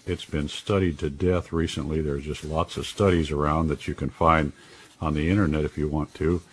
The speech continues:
One in particular I was looking at. What it says is that one little known but extremely common symptom of vitamin D deficiency is pain, from bone pain to muscle pain to back pain.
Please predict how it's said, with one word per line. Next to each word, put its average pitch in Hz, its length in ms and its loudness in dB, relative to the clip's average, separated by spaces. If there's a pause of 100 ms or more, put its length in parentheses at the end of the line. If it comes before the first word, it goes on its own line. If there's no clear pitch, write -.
(160)
One 104 160 2
in 85 100 0
particular 78 540 -2
I 78 40 2
was 76 140 0
looking 80 320 2
at. 78 240 0 (380)
What 92 160 6
it 82 100 4
says 135 320 4
is 92 280 6
that 92 300 2
one 120 360 6
little 113 260 8
known 82 380 8
but 85 240 4
extremely 120 580 2
common 85 460 4
symptom 131 500 4
of 76 120 2
vitamin 78 440 4
D 135 240 4
deficiency 78 800 0
is 78 160 0
pain, 82 640 0 (500)
from 90 240 4
bone 143 340 6
pain 82 400 6
to 80 120 2
muscle 101 400 6
pain 78 360 4
to 95 80 2
back 123 380 0
pain. - 480 -2